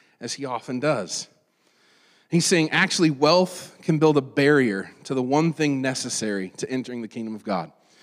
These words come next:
being helpless like a child and trusting fully in Jesus." And then he answers their question with one of the greatest theological affirmations in all of the Bible. He says, "With man, this is impossible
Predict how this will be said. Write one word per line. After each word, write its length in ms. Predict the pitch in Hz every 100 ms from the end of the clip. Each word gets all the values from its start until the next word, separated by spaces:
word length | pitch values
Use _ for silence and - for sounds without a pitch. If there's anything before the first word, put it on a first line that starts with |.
| _ _ 117
being 180 | 131
helpless 600 | 110 143 123 104 - - -
like 160 | 113 123
a 60 | 123
child 440 | - 123 117 104
and 120 | 107
trusting 380 | - 123 - 110
fully 540 | - 160 156 120 92 - _ _ _ _ _
in 140 | 120
Jesus." 640 | 113 131 117 92 80 - - _ _ _ _ _ _ _ _ _ _ _ _ _ _ _ _ -
And 160 | 143
then 120 | 160 175
he 200 | 180 160
answers 300 | 160 165 139
their 140 | 147
question 160 | 120 113
with 160 | 110
one 100 | 131
of 80 | 123
the 60 | 107
greatest 720 | - 131 143 143 139 - -
theological 920 | - - 151 147 131 131 135 139 123
affirmations 720 | 123 127 123 107 101 110 98
in 60 | 113
all 120 | 101
of 100 | 98
the 80 | 98
Bible. 420 | 98 92 87 - _ _ - - _ _
He 120 | 127
says, 280 | - 127 -
"With 240 | 147 143
man, 420 | 143 160 185 185
this 220 | 151 151
is 180 | 165 151
impossible 720 | 139 127 110 95 - 95 85